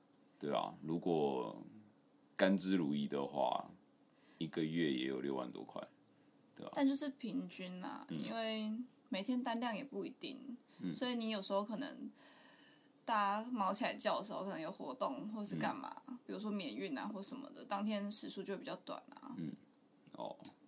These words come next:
Speaker 2: 可能一个小时就三四张，
Speaker 1: 嗯。
Speaker 2: 你一天这样下来，你就很快就达到你要的那个金额。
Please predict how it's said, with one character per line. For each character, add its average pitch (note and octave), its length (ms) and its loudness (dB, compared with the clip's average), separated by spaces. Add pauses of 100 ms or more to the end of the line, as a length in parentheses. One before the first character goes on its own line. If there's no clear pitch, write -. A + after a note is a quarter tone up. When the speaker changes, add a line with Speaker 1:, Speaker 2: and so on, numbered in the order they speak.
Speaker 2:
可 - 140 -8
能 E3 100 -2
一 G3+ 80 0
个 G#3+ 80 2
小 G#3+ 160 2
时 - 160 -2
就 G3 160 -2
三 F3 280 2
四 G3 220 4
张， - 380 -2 (360)
Speaker 1:
嗯。 E2 140 -2
Speaker 2:
你 - 60 -4
一 A3 100 -2
天 G#3+ 160 0
这 G3 60 0
样 G3+ 140 2
下 F#3 260 0
来， E2+ 160 -4
你 - 80 -8
就 G3 100 -4
很 G#3+ 160 -2
快 F#3 140 -6
就 E3 200 -8 (120)
达 - 160 -8
到 B2 280 -4 (140)
你 - 180 -6
要 F3 160 0
的 - 120 -10
那 - 100 -8
个 - 80 -8
金 - 280 -8
额。 - 120 -14